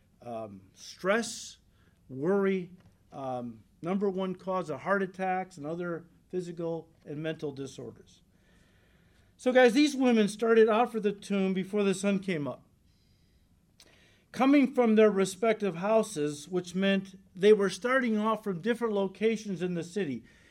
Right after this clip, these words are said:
Keep that in mind. I think it's important to the story in weaving together the accounts in the Gospels, okay? They started out early in the morning before the sun came up, coming from their respective houses, which they probably lived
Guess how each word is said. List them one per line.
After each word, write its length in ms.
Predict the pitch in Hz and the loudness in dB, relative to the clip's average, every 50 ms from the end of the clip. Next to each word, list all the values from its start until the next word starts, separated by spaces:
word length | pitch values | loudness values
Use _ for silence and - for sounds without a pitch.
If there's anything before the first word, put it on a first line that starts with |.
| _ _ _ _ - | _ _ _ _ 0
Keep 280 | - 302 311 - - | 2 2 2 2 2
that 220 | 285 269 247 220 214 | 2 2 4 4 4
in 100 | 202 196 | 2 2
mind. 320 | 196 208 208 208 214 - - | 2 2 0 0 -2 -4 -2
I 140 | 226 277 294 | 0 0 0
think 180 | 294 302 240 233 | 0 -2 -4 -6
it's 120 | - - | -6 -6
important 460 | 214 190 202 - 214 226 214 190 180 | -6 -6 -6 -2 -2 -2 -2 -2 -4
to 80 | 185 180 | -4 -4
the 300 | 180 180 175 170 165 165 - - - | -2 0 0 0 -2 -4 -8 -18 -20
story 480 | - - - 254 247 220 196 180 180 | -14 -4 0 2 2 4 4 2 2
in 120 | 175 170 170 | 0 0 0
weaving 340 | 202 233 226 214 220 196 | -2 0 0 0 0 -2
together 600 | 185 185 175 208 208 185 180 175 175 170 175 - - _ _ _ - | -2 0 0 0 2 2 2 0 0 -2 -2 -6 -10 _ _ _ -2
the 100 | 185 180 | 0 0
accounts 440 | 180 180 180 180 180 180 175 175 175 | 0 0 -2 -4 -4 -4 -4 -6 -8
in 60 | 165 | -8
the 100 | 165 165 | -6 -2
Gospels, 540 | 175 196 196 180 - - - _ _ _ - - | 0 2 2 0 0 -4 -16 _ _ _ -20 -20
okay? 460 | 127 - - 160 160 165 190 202 190 - _ _ _ _ _ _ _ _ - | -14 -8 -4 -2 0 0 -2 -4 -8 -14 _ _ _ _ _ _ _ _ -6
They 120 | 156 160 | -6 -6
started 380 | 160 - 240 254 269 262 247 233 | -4 -2 0 0 2 2 4 4
out 240 | 233 226 240 - - | 4 4 4 2 2
early 320 | 226 247 294 320 320 311 | 2 4 4 4 2 0
in 80 | 311 302 | 0 0
the 80 | 294 | 0
morning 300 | 269 254 254 254 254 247 | 0 2 2 2 2 2
before 280 | 226 233 196 220 233 233 | 0 0 -2 -2 0 0
the 120 | 226 220 | 0 0
sun 260 | 214 220 226 226 220 214 | 0 -2 -2 -2 -2 -2
came 300 | 220 214 196 180 175 170 | -2 -2 -2 -2 -2 0
up, 240 | 165 170 170 - - - _ - - - - _ _ - | 0 -2 -2 -4 -10 -20 _ -20 -20 -20 -20 _ _ -6
coming 360 | - 226 277 285 294 285 262 | -2 0 2 4 4 2 2
from 300 | - - 254 247 240 226 | 0 0 0 0 2 2
their 160 | 220 220 220 | 2 2 2
respective 600 | 208 196 190 190 - - 240 226 214 220 220 196 170 | 2 0 -2 -2 -2 -2 -2 -2 -2 -2 -4 -6 -4
houses, 440 | 175 196 202 208 208 196 208 185 175 | -2 -2 -2 -2 -2 -4 -6 -6 -4
which 400 | 185 214 208 208 - - - - | -2 -2 -4 -4 -8 -12 -6 -4
they 120 | 214 185 | -4 -4
probably 340 | 190 220 233 240 214 226 220 | -2 0 0 0 0 -2 -2
lived 300 | 208 214 214 190 - | -2 -2 -4 -4 -8